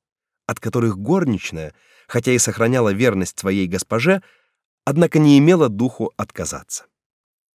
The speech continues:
Уверенность в том, что он находится близко к Анне Гейерштейнской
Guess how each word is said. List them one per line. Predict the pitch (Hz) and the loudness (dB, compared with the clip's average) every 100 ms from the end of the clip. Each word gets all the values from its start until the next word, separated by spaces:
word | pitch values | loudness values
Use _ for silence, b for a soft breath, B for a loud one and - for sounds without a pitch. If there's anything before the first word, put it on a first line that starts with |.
| _ _ _ _ _ B B B | _ _ _ _ _ B B B
Уверенность | - 135 156 151 131 120 - | 2 4 6 6 4 2 -6
в | |
том, | - 156 | 0 2
что | - - 120 | 2 -2 0
он | 139 139 | 2 4
находится | 127 - 143 127 - | 2 2 0 0 -2
близко | 104 143 147 - | -2 0 -2 -4
к | - - | -10 -6
Анне | 135 139 127 117 | -2 0 0 0
Гейерштейнской | 117 113 117 - - 180 165 - 90 | 0 0 0 -2 0 0 0 -2 -6